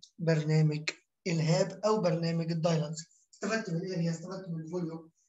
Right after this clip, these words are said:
استفدت من الاتجاهات، استفدت من، باماكن الابواب، باماكن الشبابيك اللي موجوده معايا، بارتفاعاتها، بالاريات بتاعتها. ودي فادني بشكل كبير جدًا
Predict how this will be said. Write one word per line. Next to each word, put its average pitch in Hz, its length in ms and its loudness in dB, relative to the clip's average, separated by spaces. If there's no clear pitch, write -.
استفدت 208 360 -6
من 170 80 -12
الاتجاهات، 170 460 -2
استفدت 196 400 -10
من، 175 180 -8
باماكن 190 460 -6
الابواب، 165 500 -2
باماكن 190 380 -2
الشبابيك 165 580 -2
اللي 170 120 -2
موجوده 165 360 -2
معايا، 170 180 0
بارتفاعاتها، 202 640 2
بالاريات 175 460 -4
بتاعتها. 170 340 -4
ودي 196 160 0
فادني 196 280 2
بشكل 196 320 -2
كبير 175 280 -2
جدًا 202 420 0